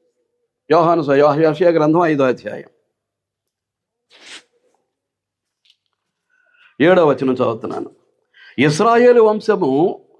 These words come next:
సైన్యములకు అధిపతియగు యెహోవా ద్రాక్ష తోట, యోధా మనుషులు ఆయనకిష్టమైన వనము,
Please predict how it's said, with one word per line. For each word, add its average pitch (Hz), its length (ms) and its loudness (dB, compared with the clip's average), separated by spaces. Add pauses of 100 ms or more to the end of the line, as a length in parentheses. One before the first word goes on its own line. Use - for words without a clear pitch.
(240)
సైన్యములకు 226 640 0
అధిపతియగు 185 680 0
యెహోవా 175 480 2
ద్రాక్ష 151 380 -2
తోట, 127 320 -4 (760)
యోధా 226 440 2
మనుషులు 240 680 0
ఆయనకిష్టమైన 180 800 0
వనము, 139 600 -2